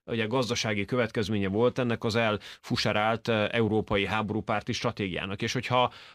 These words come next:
ha eljön az az időszak, amikor őszintén szembenézve mindezzel ezek a politikusok, akik eddig ezt a, mm, káros, veszélyes stratégiát erőltették, most azt mondják, hogy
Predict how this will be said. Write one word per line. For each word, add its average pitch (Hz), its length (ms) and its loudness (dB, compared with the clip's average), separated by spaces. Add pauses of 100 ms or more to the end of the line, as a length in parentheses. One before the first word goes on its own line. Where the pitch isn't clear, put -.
ha 117 340 2
eljön 170 280 4
az 135 140 2
az 117 100 2
időszak, 110 460 -2
amikor 107 300 -2
őszintén 135 520 0
szembenézve 110 600 -2
mindezzel 92 680 -2 (300)
ezek 113 460 0
a 107 200 4
politikusok, 110 680 2
akik 104 360 -4
eddig 117 380 0
ezt 107 300 -2
a, 95 400 2 (200)
mm, 92 220 -6 (120)
káros, 127 460 -2
veszélyes 117 400 -2
stratégiát 104 520 -2
erőltették, 110 540 -2
most 104 180 -6
azt 135 180 -2
mondják, 107 340 -4
hogy 98 200 -4